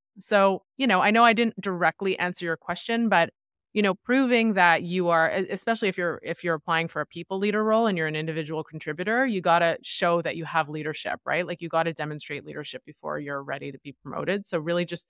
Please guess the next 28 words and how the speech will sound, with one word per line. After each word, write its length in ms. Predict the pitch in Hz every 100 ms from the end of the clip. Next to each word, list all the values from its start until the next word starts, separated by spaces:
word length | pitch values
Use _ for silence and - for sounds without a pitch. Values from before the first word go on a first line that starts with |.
| _ _ _ _
showing 380 | - 220 202 220
those 220 | 226 226
things 360 | - 240 247 247
and 200 | - 196
not 240 | 196 208
treating 380 | - 202 185 185
it 80 | 170
as, 240 | 156 151 -
"I've 180 | 170 -
checked 300 | - 175 170
all 80 |
these 180 | 156 151
boxes 440 | 143 143 - 156 147
and 140 | 151
therefore 360 | 147 151 156 143
I 120 | 151
deserve 420 | 151 151 151 151
a 60 | 156
promotion," 600 | 156 143 160 - 277 302
because 240 | 196 160
that's 240 | 147 135
not 180 | 160 139
how 120 | 151
things 300 | 147 147 165
work 240 | 156 160 -
in 140 | -
organizations. 800 | 160 156 147 151 160 170 220 247 262 _ _ _ _ -
Um, 420 | 160 151 147 147